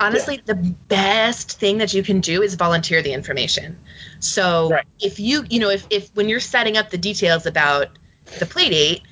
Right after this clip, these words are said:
Speaker 1: or the party or the family Thanksgiving, you can say, "We're really excited to have you. You know, here's the pet situation, here's the pool situation."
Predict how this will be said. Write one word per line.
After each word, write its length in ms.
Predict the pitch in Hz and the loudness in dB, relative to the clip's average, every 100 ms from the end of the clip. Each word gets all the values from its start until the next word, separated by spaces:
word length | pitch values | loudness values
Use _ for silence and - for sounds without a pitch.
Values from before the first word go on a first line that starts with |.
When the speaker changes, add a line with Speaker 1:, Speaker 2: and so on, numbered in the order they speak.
| - - - | -20 -8 -2
Speaker 1:
or 460 | 180 175 170 165 | 2 4 4 4
the 260 | 165 170 165 | 2 2 0
party 440 | 165 208 190 185 175 | 0 2 2 2 2
or 80 | 175 | 2
the 100 | 160 | 2
family 360 | - 190 190 | 2 2 2
Thanksgiving, 760 | 170 170 165 220 196 165 151 151 - - - | 2 0 2 0 2 2 2 -2 -12 -20 -6
you 120 | 247 | -2
can 140 | 269 269 | -2 0
say, 220 | 349 254 | 2 2
"We're 120 | 180 | 2
really 300 | 185 320 262 | 0 0 0
excited 360 | 208 190 165 165 | 2 2 2 0
to 60 | |
have 360 | 170 349 339 330 | 0 2 2 2
you. 340 | 285 285 262 | 0 2 0
You 100 | 202 | 2
know, 160 | 180 165 | 2 2
here's 280 | - 196 190 | 2 0 0
the 80 | 170 | -2
pet 280 | - 302 | 0 -2
situation, 600 | - 254 240 240 233 208 | -4 -10 -2 0 0 -2
here's 200 | 190 170 | 0 0
the 100 | - | 0
pool 240 | - 262 254 | -4 0 2
situation." 800 | 240 208 202 190 185 180 165 160 | 2 0 2 2 2 2 2 0